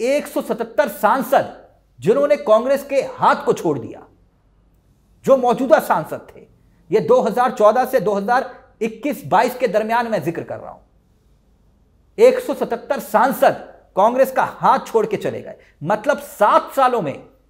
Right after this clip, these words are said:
तीन सौ निन्यानवे ऐसे नेता हैं, जिन्होंने कांग्रेस को छोड़ दिया।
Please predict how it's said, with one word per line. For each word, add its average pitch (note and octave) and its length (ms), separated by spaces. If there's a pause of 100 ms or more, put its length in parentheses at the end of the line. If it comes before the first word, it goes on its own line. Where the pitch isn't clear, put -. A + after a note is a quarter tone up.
(880)
तीन C4+ 240
सौ D4+ 200
निन्यानवे A3 880 (260)
ऐसे C4+ 340
नेता C4 280
हैं, - 240 (540)
जिन्होंने C#4 500
कांग्रेस C4+ 560
को - 500 (120)
छोड़ D4 280
दिया। D3 300